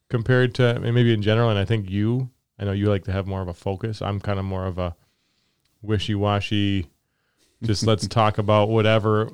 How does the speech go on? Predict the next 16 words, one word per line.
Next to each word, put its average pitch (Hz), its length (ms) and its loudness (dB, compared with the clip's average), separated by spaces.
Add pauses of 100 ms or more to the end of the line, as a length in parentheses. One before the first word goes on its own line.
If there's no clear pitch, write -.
(120)
comes 117 320 0
to 113 80 -4
mind, 110 580 -2
um, 95 520 -6
type 113 160 -4
of 95 120 -8
person. 117 300 -4
But 110 120 -4
I 123 60 2
don't 127 200 2
think 117 360 -2 (640)
I 127 60 2
would 120 140 4
have 95 100 -2
had 107 240 0
those 98 440 -6